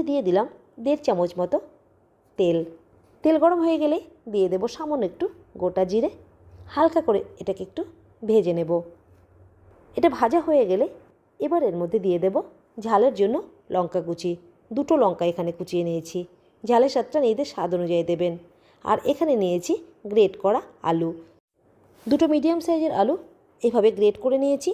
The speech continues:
তারপর ভালো করে জল দিয়ে ধুয়ে জলটা ঝরিয়ে নিয়েছি। এবার মিডিয়াম ফ্লেমে এটাকে হালকা করে একটু ভেজে নেব। তবে এখানে আলু কিন্তু খুব বেশি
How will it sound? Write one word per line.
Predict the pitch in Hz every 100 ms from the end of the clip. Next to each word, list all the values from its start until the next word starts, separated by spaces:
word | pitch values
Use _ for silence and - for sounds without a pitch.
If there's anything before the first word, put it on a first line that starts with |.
| - _ _
তারপর | 254 220 220 196
ভালো | 208 240
করে | 240 226 208
জল | 202 214
দিয়ে | 233 214 165
ধুয়ে | 226 302 254
জলটা | 185 185 370 - _ - 240
ঝরিয়ে | 233 190 165
নিয়েছি। | 170 170 180 170 - _ _ _ _ _ _ _ _ _ _ _ _ _ -
এবার | 233 254
মিডিয়াম | 302 359 330
ফ্লেমে | 254 254 - 180
এটাকে | 185 311 - _ _ - -
হালকা | 262 220 196
করে | 190 185
একটু | 311 208
ভেজে | 180 180
নেব। | 175 165 175 175 _ _ _ _ _ _ _ _ _ _ _ _
তবে | 269 285 339
এখানে | 370 330
আলু | 233 226
কিন্তু | 269 269 339
খুব | - 262
বেশি | 254